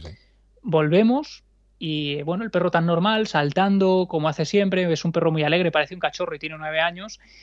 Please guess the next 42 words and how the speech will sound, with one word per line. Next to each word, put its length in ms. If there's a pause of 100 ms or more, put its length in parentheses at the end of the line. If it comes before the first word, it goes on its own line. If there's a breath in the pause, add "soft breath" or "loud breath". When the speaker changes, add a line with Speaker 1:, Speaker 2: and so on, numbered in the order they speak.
(140 loud breath)
Speaker 2:
Y 60
entonces, 220
cuando 300
entramos 360
ya 80
al 80
dormitorio, 560 (280)
entra 280
cabizbajo, 800
con 180
la 120
cola 220
entre 720
las 200
patas, 560 (500 soft breath)
eh, 880 (340)
como 240
Speaker 1:
Sí, 140
Speaker 2:
asustado, 240
Speaker 1:
además 140
Speaker 2:
¿no? 140
Speaker 1:
que, 120
que 140
los 180
que 80
tenemos 380
perros 300
sabemos 420
perfectamente 640
cuando 240
hacen 220
ese 160
movimiento 440
de 60
la 140
cola 240
que 120
hay 160
algo 240
que 80
les 180
asusta. 420